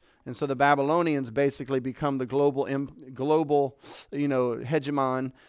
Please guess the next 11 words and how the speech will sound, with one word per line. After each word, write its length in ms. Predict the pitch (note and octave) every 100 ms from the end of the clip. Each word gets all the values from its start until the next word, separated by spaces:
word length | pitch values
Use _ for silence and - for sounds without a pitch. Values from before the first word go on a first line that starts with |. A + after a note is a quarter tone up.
| -
and 260 | C3+ C#3+
the 120 | C3+ C3
Assyrian 580 | - E3 E3 D#3 C3+
peoples 520 | B2+ D#3 C3 B2+ A#2+ -
are 200 | B2+ A#2+
culturally 580 | - D#3+ D3+ C#3 B2+
assimilated 720 | B2 - E3 D#3+ C#3 C3 B2 A#2
into 360 | C3 C3+ -
the 200 | B2 A#2+ - _ -
Babylonian 680 | C3 C3 C3 C3 B2+ A#2+
Empire. 640 | - B2+ A#2+ A#2+ A2+ A2+